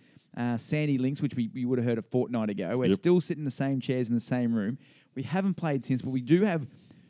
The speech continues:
Speaker 1: two rounds booked for tomorrow. We're playing Cape Shank early in the morning, comp,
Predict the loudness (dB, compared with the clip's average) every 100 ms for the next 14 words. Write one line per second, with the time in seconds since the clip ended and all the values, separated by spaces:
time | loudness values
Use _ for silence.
0 | -18 2 4 4 4 2 0 -4 -12 -8
1 | -6 -6 -10 -10 -6 -2 0 0 -2 -2
2 | -2 -4 -2 -2 -4 -4 -4 -4 -4 -4
3 | 2 4 6 4 2 2 2 0 -2 -8
4 | -20 _ _ -4 -4